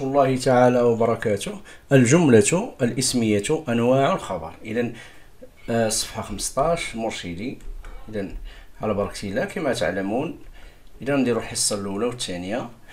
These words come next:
إذن، الجملة الاسمية تتكون من، من مبتدأ وخبر. وغنتعرفوا في هذا الدرس على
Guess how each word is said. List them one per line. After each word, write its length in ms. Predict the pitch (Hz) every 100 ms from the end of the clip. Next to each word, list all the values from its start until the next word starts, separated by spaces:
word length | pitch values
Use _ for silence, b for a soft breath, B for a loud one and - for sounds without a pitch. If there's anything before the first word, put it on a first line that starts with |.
| B B B -
إذن، 200 | 180 190
الجملة 300 | 196 180 196
الاسمية 420 | 196 180 202 226
تتكون 760 | 370 - - - 180 175 190 277
من، 420 | 170 135 131 127
من 380 | 143 135 127 -
مبتدأ 680 | 127 123 - 113 120 226 302
وخبر. 480 | 311 - 90 82 82 B B B B -
وغنتعرفوا 960 | - 123 123 117 117 117 110 113 - 107
في 120 | 110
هذا 80 | 98
الدرس 320 | 104 196 -
على 320 | 87 110 -